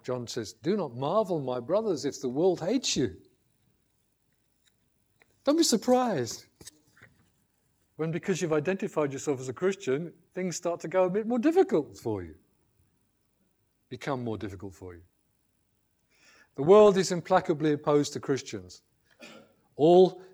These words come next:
who desire to live godly in Christ Jesus will suffer persecution," two Timothy three twelve. There's a verse that's not gonna be preached on many times today around the world. "All who desire to live godly in Christ Jesus will suffer persecution."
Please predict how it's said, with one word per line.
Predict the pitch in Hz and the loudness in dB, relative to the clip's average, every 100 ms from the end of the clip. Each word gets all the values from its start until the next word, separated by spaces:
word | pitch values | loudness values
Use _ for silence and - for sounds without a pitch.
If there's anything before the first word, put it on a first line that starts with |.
| _ | _
who | 147 | -8
desire | 135 127 156 156 | -6 0 2 4
to | 156 139 | 2 -2
live | 131 117 | -4 0
godly | 143 147 147 | 0 2 0
in | 151 | -2
Christ | 147 131 127 | -4 -4 -4
Jesus | 135 127 123 131 - | -6 -6 -6 -8 -8
will | 120 | -6
suffer | - 127 135 | -4 -6 -6
persecution," | 120 127 117 120 127 120 - 95 | -6 -6 -6 -8 -8 -6 -8 -12
two | - 107 | -8 -8
Timothy | - 113 110 | -8 -10 -8
three | 104 - 107 | -12 -10 -10
twelve. | - 113 95 | -8 -8 -8
There's | 113 107 | -12 -12
a | |
verse | 101 107 101 | -12 -12 -12
that's | 107 95 | -14 -14
not | 110 | -14
gonna | 113 | -14
be | 107 | -12
preached | 117 107 | -10 -10
on | 110 | -12
many | 113 113 | -14 -14
times | 123 120 | -16 -16
today | - 123 143 151 _ _ - | -16 -16 -14 -16 _ _ -14
around | 127 | -12
the | 139 | -8
world. | 147 - _ - - - - _ _ | -10 -12 _ -20 -20 -20 -20 _ _
"All | 131 151 160 | 4 6 6
who | 156 | 2
desire | 139 127 147 147 | 0 2 4 4
to | 143 | 0
live | 131 117 | -4 -2
godly | 131 143 143 143 | 0 0 0 -4
in | |
Christ | 131 131 127 | -4 -4 -4
Jesus | - 117 110 117 120 | -4 -6 -6 -8 -4
will | 127 | -2
suffer | 131 - 117 117 | -2 -6 -8 -8
persecution." | 113 107 101 - 92 - | -14 -16 -16 -20 -20 -20